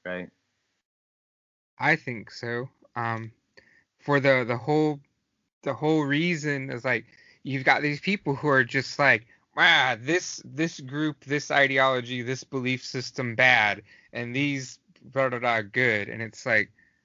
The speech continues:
Speaker 2: and so I could totally see, and that's, like, one of the things, like, where my parents really focused on me is it's not who's saying it, it's what is the message. And if the message is, is truth, then we accept that, and then we, but we're critical of the source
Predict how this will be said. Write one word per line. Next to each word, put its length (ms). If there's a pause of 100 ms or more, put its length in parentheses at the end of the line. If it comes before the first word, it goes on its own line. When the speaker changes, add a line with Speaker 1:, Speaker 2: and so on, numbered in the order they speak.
(600)
Speaker 2:
and 160
so 100
I 120
could 180
totally 360
see, 180
and 100
that's, 200
like, 160
one 120
of 60
the 60
things, 100
like, 200
where 120
my 180
parents 360
really 140
focused 440
on 160
me 160
is 240 (320)
it's 280
not 300
who's 280
saying 460
it, 160
it's 280
what 180
is 160
the 120
message. 640
And 220
if 60 (500)
the 100
message 580
is, 380
is 200
truth, 440
then 120
we 120
accept 440
that, 260
and 140
then 200
we, 140
but 140
we're 120
critical 540
of 120
the 100
source 580